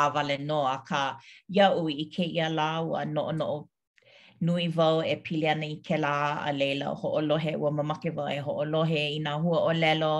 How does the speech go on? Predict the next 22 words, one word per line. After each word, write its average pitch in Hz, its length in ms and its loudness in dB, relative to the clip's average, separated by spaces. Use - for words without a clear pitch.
no 151 100 -6
ka - 160 -8
mea 160 240 2
mai 151 220 0
koʻu 170 280 0
wā 170 160 4
keiki 165 500 -4
a 143 220 0
i 160 160 0
ke 170 160 -4
manawa. 151 540 -2
Kamaʻaina 180 640 6
wau 160 520 6
me 165 200 0
kēlā 160 380 4
mele 156 400 4
a 147 100 0
ka 170 260 -4
ale 156 200 0
wau 156 160 2
i 151 140 -2
hoʻolohe 175 1300 4